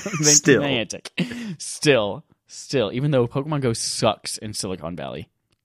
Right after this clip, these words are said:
Speaker 2: Does it?
Speaker 1: Sucks. It does.
Speaker 2: Oh,
Speaker 1: 'Cause
Speaker 2: it's not
Speaker 1: all of
Speaker 2: walking
Speaker 1: these
Speaker 2: around
Speaker 1: buildings
Speaker 2: as much.
Speaker 1: Uh, well, I'm,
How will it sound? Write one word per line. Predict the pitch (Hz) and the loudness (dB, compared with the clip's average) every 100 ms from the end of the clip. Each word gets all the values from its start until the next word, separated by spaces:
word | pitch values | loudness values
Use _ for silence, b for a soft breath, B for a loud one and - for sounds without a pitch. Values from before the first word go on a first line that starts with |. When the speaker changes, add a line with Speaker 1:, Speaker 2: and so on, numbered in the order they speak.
| - - - | -14 -4 4
Speaker 2:
Does | 113 233 | 4 6
it? | |
Speaker 1:
Sucks. | 131 127 - - - - | 4 2 -2 -10 -10 -4
It | 135 120 | -4 0
does. | 131 156 139 92 - _ _ _ _ _ _ _ - | 4 6 4 0 -6 _ _ _ _ _ _ _ 6
Speaker 2:
Oh, | |
Speaker 1:
'Cause | 147 | 6
Speaker 2:
it's | 143 | 8
not | 247 | 10
Speaker 1:
all | 285 | 10
of | |
Speaker 2:
walking | 135 254 | 10 8
Speaker 1:
these | 202 | 8
Speaker 2:
around | 127 147 | 10 10
Speaker 1:
buildings | 196 160 | 8 4
Speaker 2:
as | 104 | 2
much. | 101 85 - - _ _ _ | 0 0 -4 -16 _ _ _
Speaker 1:
Uh, | - 196 | -4 0
well, | 202 220 226 160 180 - | 6 8 6 2 -10 2
I'm, | 185 175 | 4 4